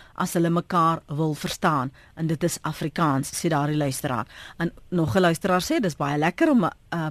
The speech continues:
professor Boekus, um, weer op ons program te hoor. Dit lyk my dis 'n student van u, 'n voormalige student, professor Boekus." En 'n ander een sê anoniem weer, "Wanneer ek in my taal bedien word, bevestig ek dat ek dankbaar is."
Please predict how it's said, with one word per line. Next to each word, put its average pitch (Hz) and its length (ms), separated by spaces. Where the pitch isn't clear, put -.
professor 160 420
Boekus, 196 480
um, 151 300
weer 190 340
op - 180
ons 185 260
program 262 500
te 190 100
hoor. 165 420
Dit 349 220
lyk 156 240
my 233 100
dis 180 200
'n 131 60
student 170 600
van 285 180
u, 285 180
'n 165 140
voormalige 175 520
student, 202 320
professor 214 400
Boekus." 220 360
En 214 220
'n 196 200
ander 254 260
een 240 220
sê 233 160
anoniem 185 560
weer, 175 280
"Wanneer 240 260
ek - 220
in 277 100
my 214 160
taal 240 280
bedien 311 360
word, 392 400
bevestig 220 720
ek 240 340
dat 165 180
ek 151 260
dankbaar 262 600
is." - 160